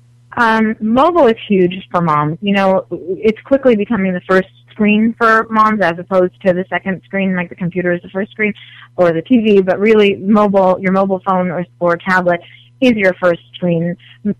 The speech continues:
especially for moms. So I think, you know, it's a very important,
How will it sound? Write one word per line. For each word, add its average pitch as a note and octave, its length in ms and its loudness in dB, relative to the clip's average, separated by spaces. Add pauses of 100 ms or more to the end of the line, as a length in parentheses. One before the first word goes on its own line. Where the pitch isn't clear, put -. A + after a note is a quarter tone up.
(160)
especially A3+ 520 0
for F#3 100 -4
moms. E3+ 400 0
So G#3+ 80 -2
I G#3+ 120 2
think, D4+ 360 -4 (280)
you A3 100 0
know, F3+ 160 2
it's F3+ 180 0
a F#3 140 0
very A#3 340 4
important, F#3+ 640 -2